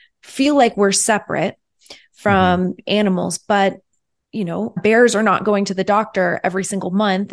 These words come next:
Speaker 1: And I just feel that nature can really sustain us, and it's okay to enjoy modern things, but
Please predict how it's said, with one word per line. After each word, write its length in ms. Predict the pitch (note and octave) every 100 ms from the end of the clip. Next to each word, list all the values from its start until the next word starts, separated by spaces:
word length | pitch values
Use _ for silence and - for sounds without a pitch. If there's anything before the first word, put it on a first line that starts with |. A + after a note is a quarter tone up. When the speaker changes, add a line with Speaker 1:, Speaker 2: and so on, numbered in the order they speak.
| -
Speaker 1:
And 140 | G3
I 80 | G#3
just 320 | G3+ G3+ -
feel 320 | - G#3 G3+
that 360 | F#3+ F#3 F#3 - - - _
nature 560 | G3 G#3 A3 - G3 F#3+
can 180 | F#3+ G3+
really 260 | F#3+ F#3
sustain 520 | F3+ F#3+ - A3+ C4 G3
us, 240 | F3+ -
and 100 | A#3+
it's 160 | A#3 A#3+
okay 380 | A#3+ - G#3
to 260 | G#3 A3 G3+
enjoy 380 | G3 F#3 F#3+ F#3+
modern 400 | F#3 G3 G3 E3+
things, 400 | G#3+ G3 F3+ -
but 340 | G#3 F#3+ G3